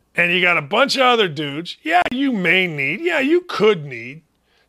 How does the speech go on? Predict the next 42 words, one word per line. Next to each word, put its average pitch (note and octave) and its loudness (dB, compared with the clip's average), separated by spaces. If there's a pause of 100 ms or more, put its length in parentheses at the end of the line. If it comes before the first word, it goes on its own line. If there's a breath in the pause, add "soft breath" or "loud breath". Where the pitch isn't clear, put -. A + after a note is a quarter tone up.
Jabari D3 0
Smith, C#3+ -6 (500 soft breath)
but F3+ -4
you G3 -2
got A3+ 4
Jonathan G#3 0
Isaac F3+ 2
at D#3+ -4
six-foot-ten, F#3+ -2 (920)
who F3 0
averaged F#3 0
twelve G3 2
points F#3 -2
a C#3+ -10
game, F#3 -2 (840 soft breath)
who D3+ -8
kinda, A3 0
sorta, G#3+ 2
maybe E3+ -4 (260 soft breath)
is G3 2
the D3 -6
same, G3+ 0
shot E3+ 0
thirty-four G3 0
percent F#3+ -2
from F#3 -8
the E3 -4
three-point F3+ -2
line. D#3 0
I'm E3+ -4
not F3+ 0
saying F3 -2
he E3 -2
shot D#3 2
a C#3+ -6
lot A3+ 2
of G#3 -10
threes, E3 -6
but D#3 -6
he D3 -6
shot F3 0
enough. F3+ -6